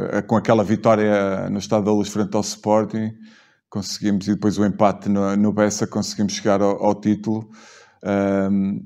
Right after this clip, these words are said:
porque, sinceramente, nós não tínhamos muita,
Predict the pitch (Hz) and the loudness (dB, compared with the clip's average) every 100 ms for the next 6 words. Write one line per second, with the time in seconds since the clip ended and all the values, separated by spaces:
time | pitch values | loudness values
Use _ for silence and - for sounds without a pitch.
0 | - - 104 95 - 107 104 101 - - | -16 -4 -4 -4 -4 0 2 0 -8 -12
1 | - 143 147 143 147 147 135 143 143 143 | -2 2 4 4 4 4 2 2 2 4
2 | 135 123 131 127 127 123 117 110 | 4 4 4 4 4 2 2 0